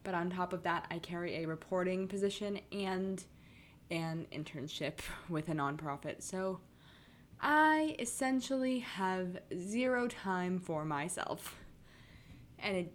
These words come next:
sure didn't help that on Friday evening, the one day I have off of class and what is supposed to be my extra weekend day, I had two exams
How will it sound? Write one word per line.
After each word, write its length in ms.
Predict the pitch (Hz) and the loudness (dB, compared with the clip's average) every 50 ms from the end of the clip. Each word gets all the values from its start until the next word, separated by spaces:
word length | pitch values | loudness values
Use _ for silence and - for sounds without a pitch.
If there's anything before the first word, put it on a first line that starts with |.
| - - - | -12 -10 -8
sure 380 | - - - 285 285 294 294 | -4 0 4 4 6 6 6
didn't 220 | 247 277 262 247 240 | 4 4 2 2 0
help 400 | - - 226 226 226 208 214 - | -2 -2 -2 -2 -2 -2 -2 0
that 140 | 202 185 180 | 0 2 2
on 180 | 175 170 180 | 0 -2 -4
Friday 720 | 185 - - - 190 180 175 175 170 185 214 220 233 233 | -6 -10 -10 -6 -4 -2 0 2 2 2 2 2 0 0
evening, 640 | 226 220 220 226 214 214 220 233 233 233 233 233 220 - - - - - | 0 -2 -2 -4 -4 -4 -4 -4 -4 -2 -4 -4 -6 -8 -10 -18 -12 -4
the 180 | - 226 226 226 | -2 0 0 2
one 240 | 233 254 269 262 240 | 2 2 2 4 2
day 80 | 233 | 2
I 100 | 214 202 | 2 0
have 220 | 208 208 202 185 185 | 0 0 -2 -2 -2
off 160 | 180 196 185 | -2 -4 -4
of 120 | 180 175 | -8 -10
class 520 | - 208 196 180 185 185 185 185 - - - | -6 -2 0 0 0 0 -2 -6 -8 -10 -8
and 400 | - 165 170 165 165 165 165 165 - - - - - - - - - - | -6 -6 -6 -4 -4 -6 -6 -6 -10 -14 -20 -20 -20 -20 -20 -18 -8 -4
what 140 | 214 208 | 0 0
is 100 | 214 214 | 0 0
supposed 400 | - 208 190 - 214 233 226 226 | -2 -6 -6 -4 -2 -2 -2 -2
to 80 | - 233 | -2 -2
be 100 | 220 220 | 0 0
my 220 | 214 208 202 - - - | 0 0 0 -2 -2 -4
extra 440 | 190 - - - - - 196 180 | -6 -6 -6 -8 -6 -2 0 0
weekend 480 | 180 180 185 196 - 220 220 208 208 196 | 2 2 0 0 -2 0 0 2 2 2
day, 360 | 202 196 202 196 202 202 202 - - - - - - - - - - - - - - - - - - - | 2 2 4 2 2 0 -2 -6 -12 -20 -20 -20 -20 -20 -20 -20 -20 -20 -20 -20 -20 -20 -20 -8 2 4
I 180 | 233 254 247 | 6 6 6
had 720 | 247 233 220 220 220 214 208 208 208 202 208 - - - - | 4 2 -2 -2 0 0 2 2 0 0 -2 -4 -4 -6 -8
two 340 | - - - - 294 294 294 | -10 -8 -2 2 4 6 6
exams 880 | 294 220 202 190 220 202 202 202 196 196 202 202 196 190 190 - - | 6 4 4 2 0 0 2 0 0 0 0 0 -2 -2 -4 -8 -10